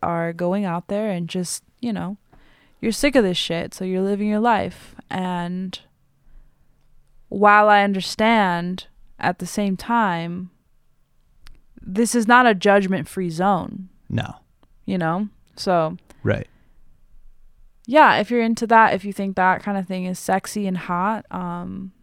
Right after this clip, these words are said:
Speaker 1: definitely you'll wanna listen to this podcast.
Speaker 2: Yeah, for sure. If you think judgment?
Speaker 1: Yeah.
Speaker 2: Oh my God. Judge Judy. We should have, like, Judge Judy sounds.
Speaker 1: Yes.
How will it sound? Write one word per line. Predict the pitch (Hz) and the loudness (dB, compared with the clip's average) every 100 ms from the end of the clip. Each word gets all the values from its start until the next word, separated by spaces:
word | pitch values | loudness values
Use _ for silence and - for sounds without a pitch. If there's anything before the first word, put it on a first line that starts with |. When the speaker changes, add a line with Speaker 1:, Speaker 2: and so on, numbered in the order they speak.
| _ - | _ 0
Speaker 1:
definitely | 196 190 208 190 190 185 185 - | 0 0 -2 -2 -2 -2 -4 -2
you'll | 185 185 | 0 2
wanna | 185 180 | 2 0
listen | 170 160 156 | -4 -8 -12
to | 160 | -14
this | 156 | -16
podcast. | - - - - 202 - _ _ - | -14 -14 -14 -18 -20 -20 _ _ -2
Speaker 2:
Yeah, | 113 101 143 - _ | -2 -2 -8 -16 _
for | - 107 | -10 -8
sure. | - | 0
If | 123 | 4
you | 113 | 6
think | 107 92 | 4 2
judgment? | - 101 104 131 - _ _ _ - - | 0 2 4 4 0 _ _ _ -20 0
Speaker 1:
Yeah. | 302 220 - - | 2 2 0 -2
Speaker 2:
Oh | 127 110 | 4 4
my | 87 85 | 2 -6
God. | 85 87 82 80 - - - _ _ _ _ - - | -4 -4 -6 -12 -20 -20 -20 _ _ _ _ -16 4
Judge | 160 143 113 | 6 6 4
Judy. | 127 120 92 - - - - - - | 4 4 2 -8 -16 -20 -20 0 4
We | 135 | 6
should | 143 | 8
have, | 120 123 104 | 6 6 4
like, | 107 - | 0 4
Judge | 113 98 | 4 4
Judy | 92 101 92 | 2 0 0
sounds. | - 52 57 - - | -6 -10 -10 -14 -6
Speaker 1:
Yes. | 220 214 240 247 233 - - - | -2 0 0 -2 -4 -8 -12 -14